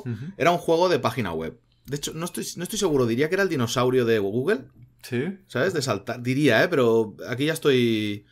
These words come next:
Speaker 2: igual estoy inventando. El caso está en que le dijeron que tenía que, eh, hacer que la partida durara lo máximo posible, lo mismo.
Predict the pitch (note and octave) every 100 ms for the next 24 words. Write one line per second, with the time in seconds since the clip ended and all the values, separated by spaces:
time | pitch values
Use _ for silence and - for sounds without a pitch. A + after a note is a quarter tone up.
0 | _ _ _ _ G2+ B2+ C#3+ D3 B2+ A#2
1 | G#2+ G#2 G2 F2 E2+ F2 - _ _ _
2 | _ _ _ _ _ C3 C#3 C#3 F3 F#3
3 | F#3 F#3 E3+ D3+ D3 D#3 E3+ E3 C3+ B2
4 | C3+ C#3+ C#3+ D3 E3+ - A#2+ A2+ A2 G#2
5 | A2 G#2 C3 A#2 A2+ C#3+ D3 D3+ G#2+ A#2+
6 | A#2 G#2 G#2+ F#2 F2 - E2 A2+ - G2+
7 | F#2+ F2 -